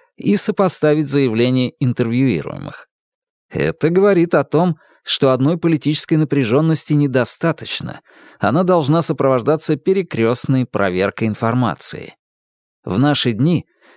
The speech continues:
когда все чаще высказывается мысль о необходимости изучения масс-медиа в начальной и средней школах,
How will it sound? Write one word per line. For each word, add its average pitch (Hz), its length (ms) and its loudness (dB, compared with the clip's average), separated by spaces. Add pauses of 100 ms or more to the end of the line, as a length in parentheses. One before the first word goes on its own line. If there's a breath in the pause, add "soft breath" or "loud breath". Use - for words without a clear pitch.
(140 soft breath)
когда 131 240 0
все 180 200 0
чаще 170 440 0
высказывается 117 680 0
мысль 127 460 -2
о 127 100 2
необходимости 127 760 0
изучения 123 500 0
масс-медиа 110 680 0
в 73 80 -10
начальной 110 560 0
и - 20 -6
средней 98 460 -2
школах, - 500 -2